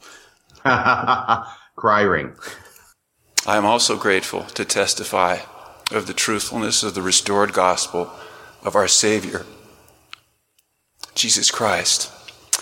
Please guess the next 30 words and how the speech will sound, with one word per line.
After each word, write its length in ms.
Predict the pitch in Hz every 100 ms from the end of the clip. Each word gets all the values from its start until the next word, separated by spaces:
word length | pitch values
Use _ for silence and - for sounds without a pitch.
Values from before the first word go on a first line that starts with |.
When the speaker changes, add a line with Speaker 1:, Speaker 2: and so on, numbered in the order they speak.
| - -
Speaker 2:
I 140 | 107 120
was 160 | 131
blessed 360 | - 113 98 -
to 80 | 101
gain 220 | 104 104
my 160 | 107 110
testimony 720 | - 101 - 98 95 92 101
of 80 | 95
the 60 |
Church 360 | 90 - 110 113
of 80 | 107
Jesus 380 | 104 104 98 -
Christ 340 | 104 104 -
of 80 | 101
Latter-day 320 | 104 104 95
Saints 540 | - 117 107 107 - - - - - -
when 120 | 101
I 120 | 107
was 180 | 120 104
very 280 | 113 117 120
young. 380 | 110 143 151 - - - - - - _ _ - -
I 140 | 101 101
vividly 540 | 104 113 127 117 123
recall 440 | 113 113 113 101 101
talking 440 | 110 107 - 110
with 140 | 101
my 160 | 107 98
mother 340 | 98 120 117
one 200 | 92 92
Sunday 540 | 87 - 95 92 90